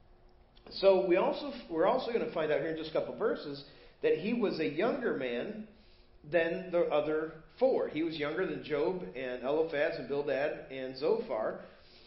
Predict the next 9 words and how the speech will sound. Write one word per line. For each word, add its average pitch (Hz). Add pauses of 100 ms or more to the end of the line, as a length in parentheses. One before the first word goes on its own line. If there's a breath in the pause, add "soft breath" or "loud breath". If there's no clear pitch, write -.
(240 loud breath)
And, 165
uh, 147 (360)
Elihu 196
here, 196
we 170
find 214
that 160
he's 180
angry. 202